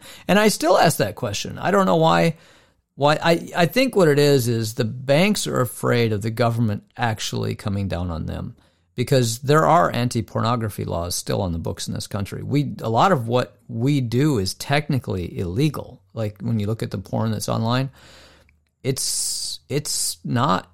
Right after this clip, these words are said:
legal. You, we have laws about stuff like that. We have all kinds of, you know,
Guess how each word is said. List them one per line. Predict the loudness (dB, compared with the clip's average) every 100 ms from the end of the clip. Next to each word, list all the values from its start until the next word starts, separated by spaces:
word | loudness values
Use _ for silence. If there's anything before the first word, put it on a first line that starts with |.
| _ _ _ -6
legal. | -4 -2 -2 0
You, | 0 -2 _ _ -16 -14 -4
we | 2 4
have | 4 2 2
laws | 2 2 2
about | -2 -4 -4
stuff | -6 -6
like | -8
that. | -10 -8
We | -4
have | -2
all | -4
kinds | 0 0 2
of, | 0 -2
you | -2
know, | -2 -2 -6